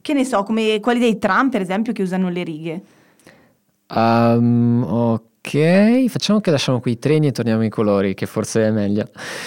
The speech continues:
Speaker 2: Perché, allora, in questo clima favorevole, diciamo che favorevole, insomma, <laughs> l'oftalmologo Ugo Magnus pubblicò il suo trattato per spiegare l'evoluzione dei colori per come era stata presentata qualche anno prima da Geiger.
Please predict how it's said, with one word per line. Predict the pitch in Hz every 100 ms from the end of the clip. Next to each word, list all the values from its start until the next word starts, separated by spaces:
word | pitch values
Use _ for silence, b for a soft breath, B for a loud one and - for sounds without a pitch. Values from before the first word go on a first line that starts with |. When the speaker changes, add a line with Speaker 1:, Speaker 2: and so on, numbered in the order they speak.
| B B B B B _ -
Speaker 2:
Perché, | - 127
allora, | 151 120 80 -
in | 131 135
questo | 135 180 143
clima | - 190 165
favorevole, | 139 131 127 92 87 90 113 104 B B _
diciamo | - 87 - - _
che | -
favorevole, | - 95 101 85 - -
insomma, | 90 - 98 85 104
<laughs> |
l'oftalmologo | 127 131 135 127 175 175 139
Ugo | 135 160 143
Magnus | 117 - - 107 127 - 123
pubblicò | - 151 147 139 - 139
il | 127
suo | - 117
trattato | 110 - 113 87 - 131
per | 143
spiegare | 139 175 127 127
l'evoluzione | 143 120 - 110
dei | 104
colori | 117 107 98 117
per | - 104
come | - 104 104
era | 101 98
stata | - 101 107
presentata | 98 110 104 98 98 113
qualche | 113 - 104
anno | 104
prima | 98 107 104
da | 107
Geiger. | 95 87 87 85